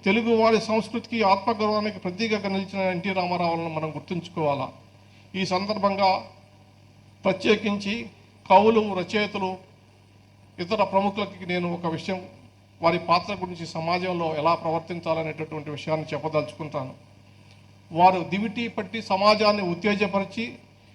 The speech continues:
ప్రజా శ్రేయస్సు కోసం రచనలు చేయాలా. మీరు, మీకు ప్రజాభిమానం కావాలి,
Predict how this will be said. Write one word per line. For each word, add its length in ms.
ప్రజా 300
శ్రేయస్సు 460
కోసం 380
రచనలు 460
చేయాలా. 400
మీరు, 320
మీకు 200
ప్రజాభిమానం 800
కావాలి, 440